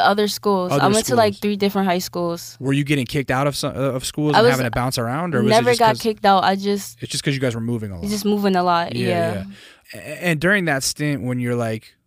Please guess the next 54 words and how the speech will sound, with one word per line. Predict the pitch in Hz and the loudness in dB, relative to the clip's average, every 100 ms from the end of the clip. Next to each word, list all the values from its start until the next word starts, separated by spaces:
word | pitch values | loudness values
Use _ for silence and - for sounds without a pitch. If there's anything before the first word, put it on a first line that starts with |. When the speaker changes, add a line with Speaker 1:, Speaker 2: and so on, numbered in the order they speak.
| _ | _
Speaker 2:
with | 117 120 | -10 -10
the | 113 | -8
cousins | 135 135 131 127 123 | -4 -4 -2 -6 -4
and | 117 | -6
then | 117 | -4
with | 113 | -6
the, | 113 107 - | -8 -12 -6
with | 117 107 | -6 -4
grandma, | 120 123 123 123 120 - _ - | -4 -2 -2 -2 -4 -8 _ -8
did | 160 147 | -4 2
you | |
guys | 170 156 | 2 2
ever | 139 135 | 0 0
end | 135 135 | 0 -2
up, | 127 | -2
like, | 120 110 - | -4 -6 -10
having | 127 120 113 | -10 -8 -8
to | |
go | 101 | -8
to | 76 | -10
shelters | - 160 160 151 147 143 139 135 | -8 -8 -6 -6 -4 -2 -4 -6
or, | 113 | -8
like, | 110 104 | -8 -8
living | 117 123 123 | -8 -6 -6
in | 107 | -6
the | 98 | -8
car, | - 147 151 139 139 | -6 -4 -2 -4 -4
or? | 202 | -2
Speaker 1:
Yeah, | 196 196 196 190 - | -2 0 0 0 0
definitely. | 190 190 190 185 175 185 - | -2 0 -2 0 -2 -6 -4
Speaker 2:
Yeah. | 131 127 | -2 2
Speaker 1:
We, | 208 214 | 2 2
um, | - 208 202 - | 2 2 0 -2
ended | 208 226 240 | 0 2 4
up | 233 | 4
having | 226 214 214 | 2 0 -2
to | 202 120 - | -2 -4 0
go | 196 196 190 | 0 0 -2
to | - 196 | -4 -2
a, | 185 175 - | 0 -2 -2
um, | 180 180 170 160 180 196 _ _ _ - - | -4 -4 -6 -10 -14 -18 _ _ _ -6 -4
a | |
storage | 196 - 214 214 202 | -2 0 2 2 0
unit. | 202 190 160 - _ _ - | -2 -2 -6 -10 _ _ -14
So | - 208 196 180 | -4 -2 0 -2
Speaker 2:
Yeah. | 165 | -2
Speaker 1:
it | |
was | 208 | -4
a | 220 | -4
storage | 226 226 214 | 0 0 2
unit | 208 202 | 0 -2
for | - 202 | -4 -4
a | 190 | 0
night, | 185 180 180 | 0 0 -4